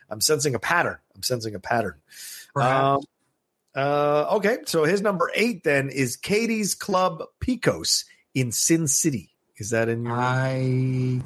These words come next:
Speaker 2: do not have that on my list.
Speaker 1: Okay. Who wouldn't want to hang out at a bar where Brittany Murphy serves you drinks, Jessica Alba is the stage dancer, and Mickey Rourke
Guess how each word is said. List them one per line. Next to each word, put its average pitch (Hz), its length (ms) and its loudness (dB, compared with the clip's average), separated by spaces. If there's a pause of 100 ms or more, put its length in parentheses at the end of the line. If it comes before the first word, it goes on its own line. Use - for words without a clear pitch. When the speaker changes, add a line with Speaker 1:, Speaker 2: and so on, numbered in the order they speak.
Speaker 2:
do 156 120 0
not 214 160 4
have 180 220 2
that 180 100 4
on 175 80 2
my 170 120 2
list. - 540 -2
Speaker 1:
Okay. 330 180 -6 (480)
Who 285 260 2
wouldn't 254 300 2
want 165 180 4
to 131 60 4
hang 143 260 2
out 143 160 4
at 123 60 0
a 110 40 -4
bar 135 300 2
where 120 140 2
Brittany 147 320 2
Murphy 139 300 0
serves 131 340 0
you 123 80 -4
drinks, 143 360 0
Jessica 147 500 0
Alba 139 320 2
is 123 200 0
the 110 100 -6
stage 220 400 2
dancer, 127 320 -2
and 101 240 -4
Mickey 147 280 0
Rourke 127 380 2